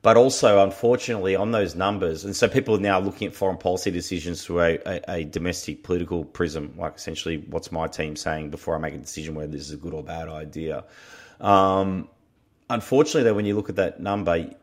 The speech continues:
theoretically, yes, uh, I would say, yeah, Jim Jordan should be able to do something. But there's a function in, in politics, which is, is this a, are they single issue v-, voters, I E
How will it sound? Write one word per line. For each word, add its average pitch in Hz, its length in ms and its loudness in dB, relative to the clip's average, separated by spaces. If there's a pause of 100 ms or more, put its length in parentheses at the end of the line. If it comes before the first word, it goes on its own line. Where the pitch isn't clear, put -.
(160)
theoretically, 117 580 6
yes, 135 440 0 (140)
uh, 101 480 4
I - 40 -4
would 101 180 0
say, 104 240 4
yeah, 101 360 8 (160)
Jim 95 200 -4
Jordan 92 320 0
should 87 200 -6
be 95 80 2
able 92 80 4
to 85 60 -2
do 95 180 -2
something. 85 300 -6
But - 360 4 (920)
there's 92 400 -4
a 92 120 4 (180)
function 92 460 -2
in, 82 240 -4
in 90 120 -8
politics, 101 600 2
which - 160 -8
is, 85 260 -2 (380)
is 107 200 2
this 107 200 -2
a, 90 360 4 (520)
are 110 160 2
they 98 140 4
single 95 320 -4
issue 98 240 -4
v-, 87 240 -4
voters, 113 380 2
I 92 280 -2
E 85 420 -2